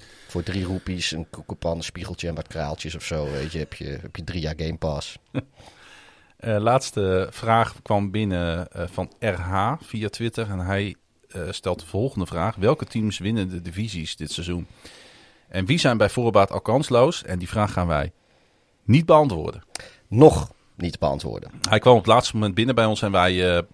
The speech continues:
Speaker 2: hebben besloten om deze vraag door te passen naar volgende week.
Speaker 1: Ja,
Speaker 2: Volgende
Speaker 1: in ieder
Speaker 2: keer,
Speaker 1: geval,
Speaker 2: moet ik
Speaker 1: ja,
Speaker 2: zeggen.
Speaker 1: we gaan, eh, we gaan nog een, we komen nog met een preview show en daar worden dit soort dingen natuurlijk, eh,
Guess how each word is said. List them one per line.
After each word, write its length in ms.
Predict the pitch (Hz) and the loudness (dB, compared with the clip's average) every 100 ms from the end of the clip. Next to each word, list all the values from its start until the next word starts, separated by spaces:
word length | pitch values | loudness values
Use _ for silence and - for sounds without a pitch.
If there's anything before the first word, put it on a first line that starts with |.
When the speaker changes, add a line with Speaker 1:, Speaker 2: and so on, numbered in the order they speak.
| - - | -20 -18
Speaker 2:
hebben 340 | - 104 104 - | -8 -4 -4 -4
besloten 400 | 110 - 117 113 | -4 2 2 2
om 100 | 104 | -2
deze 200 | 107 104 | -2 -2
vraag 200 | - 95 | -2 -4
door 200 | - 113 | 0 -2
te 80 | - | -4
passen 500 | - 120 110 - 113 | 4 6 6 4 0
naar 220 | 104 98 | 0 0
volgende 340 | - 117 101 90 | -2 -6 -4 -2
week. 200 | 110 - | -2 -4
Speaker 1:
Ja, 280 | _ - - - | _ -20 -20 -2
Speaker 2:
Volgende 300 | - 104 104 | 8 10 10
Speaker 1:
in 20 | |
ieder 60 | 120 | 10
Speaker 2:
keer, 80 | 139 | 10
Speaker 1:
geval, 140 | 120 | 10
Speaker 2:
moet 100 | 123 | 8
ik 60 | 117 | 10
Speaker 1:
ja, 100 | 113 | 12
Speaker 2:
zeggen. 160 | 104 | 12
Speaker 1:
we 60 | 104 | 8
gaan, 280 | 120 113 110 | 8 8 6
eh, 80 | |
we 80 | 101 | 4
gaan 200 | - 110 | 4 4
nog 140 | 110 110 | 4 2
een, 300 | 107 76 98 | 0 0 0
we 60 | |
komen 220 | 95 110 | 6 6
nog 100 | 104 98 | 6 4
met 100 | 95 | 2
een 60 | |
preview 380 | - 95 92 92 | 2 0 0 -2
show 360 | - 85 87 82 | 0 2 4 2
en 100 | 82 | 2
daar 200 | 85 82 | 2 2
worden 280 | 85 80 | 0 -2
dit 160 | 76 87 | -4 -4
soort 200 | - 78 | -4 -4
dingen 200 | 80 82 | -4 -4
natuurlijk, 460 | 76 - 73 76 | -6 -6 -8 -8
eh, 80 | 85 | -8